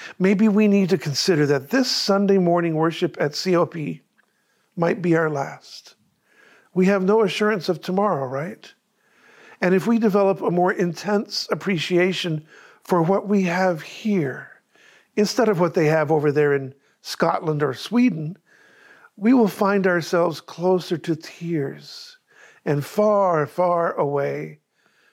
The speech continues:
from our typical ungrateful selves. Some of you may have noticed that Pastor Lori recently had some, quote, "moments," quote,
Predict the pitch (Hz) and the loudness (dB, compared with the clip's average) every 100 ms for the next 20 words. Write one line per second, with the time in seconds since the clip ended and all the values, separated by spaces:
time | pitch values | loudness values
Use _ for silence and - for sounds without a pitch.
0 | _ - 170 156 143 - 190 196 175 160 | _ -2 0 2 0 -2 -4 -2 0 0
1 | 147 - _ _ _ - 175 165 151 156 | -2 -8 _ _ _ -2 0 2 2 2
2 | - - 151 143 - 156 131 - 180 165 | 0 -4 -4 -4 -4 -4 -2 -4 -6 -10
3 | - - _ _ _ _ _ _ _ _ | -18 -20 _ _ _ _ _ _ _ _
4 | _ _ _ _ _ _ - - _ _ | _ _ _ _ _ _ -20 -20 _ _
5 | - - 254 226 185 185 175 170 156 170 | -8 0 2 2 2 2 4 2 2 0
6 | 170 160 - - 170 180 180 160 - 165 | 0 -2 -6 -6 -4 -2 -2 -2 0 0
7 | 170 170 151 160 151 180 202 160 147 - | 2 2 0 -2 -4 -6 -6 -4 -6 -8
8 | - - - 170 160 - 175 147 147 - | -20 -20 -4 -2 -2 -2 0 0 -4 0
9 | 160 151 - _ 214 151 143 156 156 139 | 0 0 -4 _ -6 -2 0 0 0 -4
10 | 220 - - - - 147 147 - | -8 -14 -18 -18 -8 -2 -2 -4